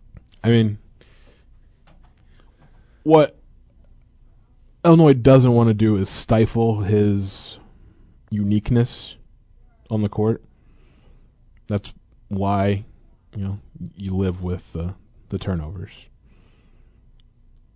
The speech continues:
I think as he continues to just grow and mature, like, he'll find that balance where he can dazzle people, but not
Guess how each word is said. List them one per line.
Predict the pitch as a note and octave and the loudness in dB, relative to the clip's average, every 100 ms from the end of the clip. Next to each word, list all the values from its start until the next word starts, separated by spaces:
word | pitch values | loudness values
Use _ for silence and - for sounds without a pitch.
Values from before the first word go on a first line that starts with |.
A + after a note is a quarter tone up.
| _ _ _ - | _ _ _ -10
I | G2+ | -2
think | C#3 C3 A#2 | 0 2 2
as | G#2+ | 0
he | A#2+ A2 G#2 - | -2 -4 -6 -12
continues | - G2 G#2+ G#2 G2 F#2+ | -12 -8 -4 -4 -4 -8
to | - F2+ | -12 -10
just | F#2 - - - _ _ _ _ _ _ - _ _ - - | -10 -12 -20 -20 _ _ _ _ _ _ -20 _ _ -20 -10
grow | A2+ G2 | -2 0
and | F#2 | 0
mature, | F2+ - G2 | -4 -4 -4
like, | F#2 E2+ | -4 -2
he'll | A2 G#2 F#2 F#2 - | 0 0 -2 -6 -20
find | - - - G#2+ G2+ F#2+ F2+ F2+ - - - | -20 -10 -2 0 0 0 -2 -6 -10 -20 -10
that | F#2+ D2 | -10 -8
balance | F2 F2 F2 E2+ - | -6 -4 -4 -6 -8
where | F2 | -8
he | F#2+ | -8
can | F2+ F2+ E2+ - - - _ _ _ _ _ _ _ - | -6 -8 -8 -12 -20 -20 _ _ _ _ _ _ _ -8
dazzle | - G#2 A2+ F#2 D#2+ - | -2 0 0 -2 -8 -10
people, | G2 F#2 F2+ F2+ G2+ - - _ - - _ _ _ _ - | -8 -6 -8 -10 -12 -20 -20 _ -20 -20 _ _ _ _ -20
but | B2 F#2+ E2+ | -16 -10 -6
not | F#2+ G2+ G2 F#2 | -2 -2 -2 -4